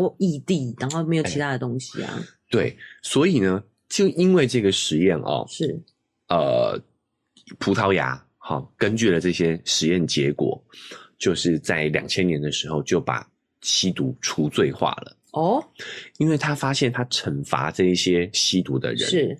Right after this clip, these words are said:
Speaker 2: 给他定罪，让他进监狱，
Speaker 1: 对。
Speaker 2: 出来有了案底，他发现这些人他更难找到工作，更难回归正常社会，
Speaker 1: 对。
Speaker 2: 更难在生活当中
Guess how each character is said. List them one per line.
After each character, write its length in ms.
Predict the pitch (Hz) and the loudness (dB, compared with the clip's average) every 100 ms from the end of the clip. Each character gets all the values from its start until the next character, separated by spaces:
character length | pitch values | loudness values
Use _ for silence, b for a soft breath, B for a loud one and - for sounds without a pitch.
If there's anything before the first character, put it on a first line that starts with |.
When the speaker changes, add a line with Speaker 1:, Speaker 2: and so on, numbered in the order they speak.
| - | -2
Speaker 2:
给 140 | 87 | 0
他 220 | 78 101 | 0 -2
定 280 | 104 117 87 | 0 0 0
罪， 320 | - 104 67 - - | 2 0 0 -6 -6
让 160 | 101 | -4
他 80 | 98 | -2
进 260 | 95 110 85 | -2 0 0
监 300 | 95 82 85 | 0 2 2
狱， 240 | 78 - - B B | 0 -2 -10 B B
Speaker 1:
对。 100 | - | 0
Speaker 2:
出 60 | 143 | 2
来 120 | 110 | 4
有 120 | 85 | 2
了 60 | 73 | 0
案 240 | - 90 73 | -4 -6 -8
底， 240 | - - B B B B B | -12 -18 B B B B B
他 100 | - | -4
发 140 | 151 165 | 0 0
现 120 | 156 | 2
这 140 | 151 | 2
些 160 | 147 147 | 2 4
人 220 | 127 95 | 4 2
他 100 | 101 127 | -2 -2
更 160 | 160 | 0
难 140 | 95 85 | 2 0
找 120 | 67 | 0
到 120 | 73 | -2
工 220 | 78 76 | 0 -2
作， 160 | 80 67 | 0 -2
更 180 | - 135 | 0 0
难 140 | 92 | 0
回 160 | 85 80 | 0 0
归 180 | 73 92 | 2 0
正 160 | 95 | 0
常 160 | 78 65 | -2 -2
社 280 | 65 90 69 | 0 2 0
会， 300 | - - - | 0 -2 -2
Speaker 1:
对。 360 | 170 156 120 131 | -2 0 0 0
Speaker 2:
更 220 | 196 135 | 0 2
难 240 | 101 87 101 | 2 0 0
在 300 | 123 101 85 | 0 0 -2
生 320 | - 101 113 | -2 0 0
活 180 | 90 80 | 0 0
当 200 | - 85 | 0 0
中 200 | 87 | -2